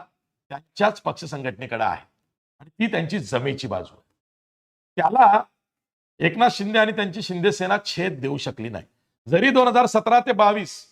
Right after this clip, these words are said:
या काळामध्ये जे माजी नगरसेवक राहिले आणि आता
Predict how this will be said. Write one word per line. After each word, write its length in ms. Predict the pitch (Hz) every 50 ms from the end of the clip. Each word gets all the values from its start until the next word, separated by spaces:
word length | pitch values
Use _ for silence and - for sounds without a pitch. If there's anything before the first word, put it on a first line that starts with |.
| _ _ _ _ _ _ _ _ 147
या 160 | 175 190 226
काळामध्ये 540 | - - 196 196 208 214 214 220 202 220 220
जे 120 | 190 233
माजी 280 | 220 208 185 185 175 220
नगरसेवक 540 | 202 190 185 214 185 - 214 214 220 214 220
राहिले 280 | 202 175 180 175 147 - _ _ _ _ _ _ _ _ _
आणि 120 | _ 190
आता 380 | 180 - _ - 214 208 214